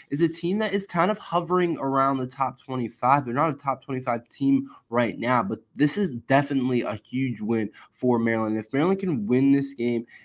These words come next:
and is able to move to four and three in the Big Ten,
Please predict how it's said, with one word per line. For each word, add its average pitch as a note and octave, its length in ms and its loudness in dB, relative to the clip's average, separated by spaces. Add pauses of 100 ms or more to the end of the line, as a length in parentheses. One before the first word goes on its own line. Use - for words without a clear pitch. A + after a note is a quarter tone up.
and B2 80 2
is A#2+ 160 0
able C3 240 2
to B2 80 2
move A#2+ 580 2 (400)
to A#2+ 500 2
four C#3+ 440 2
and D#3 180 2
three C#3+ 420 2
in C#3 120 2
the B2 80 2
Big C3+ 360 2
Ten, F#3 400 0